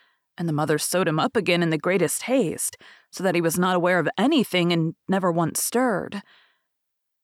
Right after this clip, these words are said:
When the wolf at length had had his fill of sleep, he got on his legs, and as the stones in his stomach made him very thirsty,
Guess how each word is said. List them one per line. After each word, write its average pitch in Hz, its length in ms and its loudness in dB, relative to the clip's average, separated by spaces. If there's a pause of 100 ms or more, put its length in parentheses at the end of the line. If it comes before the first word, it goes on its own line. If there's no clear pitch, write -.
(140)
When 170 120 -6
the 160 80 -4
wolf 156 280 -2
at 170 180 -2
length 190 300 0
had 175 100 0
had 190 160 0
his 170 180 -2
fill 180 160 -2
of 147 120 -2
sleep, 233 500 -2 (480)
he 247 180 2
got 277 240 2
on 359 160 2
his 185 240 -2
legs, 185 680 0 (680)
and 170 300 -4 (100)
as 180 180 -6
the 151 120 -2
stones 208 400 0
in 170 80 0
his 156 180 -4
stomach 226 380 -2
made 175 180 0
him 160 100 0
very 175 260 0
thirsty, 190 680 -4